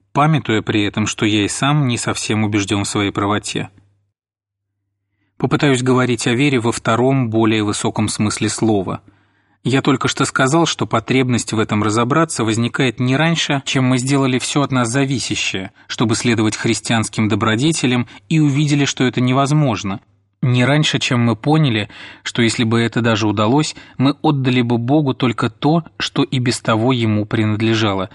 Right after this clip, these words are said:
Иными словами, лишь тогда, когда мы обнаружим полное свое банкротство. Позвольте мне еще раз повторить, для Бога важнее всего не наши действия, а наше состояние. Он хочет, чтобы мы были существами особого рода или качества,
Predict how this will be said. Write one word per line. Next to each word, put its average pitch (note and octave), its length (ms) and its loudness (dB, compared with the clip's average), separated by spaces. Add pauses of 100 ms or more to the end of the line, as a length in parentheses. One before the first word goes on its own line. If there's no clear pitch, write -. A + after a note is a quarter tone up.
(340)
Иными B2+ 400 4
словами, C#3 640 2
лишь C3 260 0
тогда, B2 360 0
когда G#2+ 280 0
мы G#2 140 2
обнаружим A2+ 560 2
полное G#2 460 0
свое G2+ 280 0
банкротство. G2+ 800 -2 (1040)
Позвольте E3 440 2
мне C#3+ 200 4
еще D3+ 260 2
раз C#3+ 160 -2
повторить, A#2 600 -2 (220)
для A2+ 240 0
Бога A2+ 240 2
важнее A2+ 480 2
всего C3 300 0
не C3 120 2
наши B2+ 300 0
действия, B2 600 0
а A#2+ 100 0
наше G#2+ 320 0
состояние. G2+ 800 -2 (520)
Он E3 160 2
хочет, F#3 280 0
чтобы D3 340 2
мы D#3+ 200 2
были C#3 240 2
существами C#3+ 720 0
особого B2+ 560 0
рода C3 240 0
или A#2+ 340 0
качества, G#2+ 760 -2